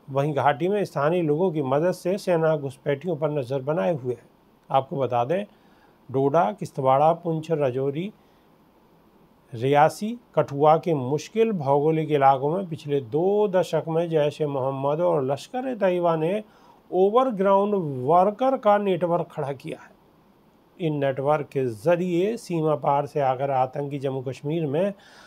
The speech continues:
आतंकी हमलों को अंजाम दे रहे हैं। जम्मू कश्मीर में आर्टिकल तीन सौ सत्तर ख़त्म होने के बाद से पाकिस्तान पूरी तरह बौखला चुका है।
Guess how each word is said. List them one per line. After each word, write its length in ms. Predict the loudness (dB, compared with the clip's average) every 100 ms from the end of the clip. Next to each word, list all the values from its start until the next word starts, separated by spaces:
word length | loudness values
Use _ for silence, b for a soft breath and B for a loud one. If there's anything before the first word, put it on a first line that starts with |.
| B 4
आतंकी 580 | 6 6 4 -4 -4 -4
हमलों 360 | 0 0 0
को 60 | 2
अंजाम 400 | 2 2 0 -2
दे 140 | -4
रहे 240 | -4 -6 -10
हैं। 160 | -16 -20 _ _ _ b b _ -2
जम्मू 220 | 0 2
कश्मीर 380 | 2 2 0 0
में 100 | 0
आर्टिकल 420 | 0 2 2 0
तीन 180 | 0 -2
सौ 120 | -2
सत्तर 380 | -4 -6 -4 -4
ख़त्म 260 | -4 -4 -4
होने 240 | -4 -4
के 80 | -2
बाद 240 | 4 4
से 240 | 2 -4 -8 b b b b 4
पाकिस्तान 600 | 4 4 -2 -2 -2 -6 -6
पूरी 340 | -4 -2 -2
तरह 260 | 0 2 4
बौखला 420 | 2 -2 0 -2
चुका 300 | -2 0 0
है। 160 | 0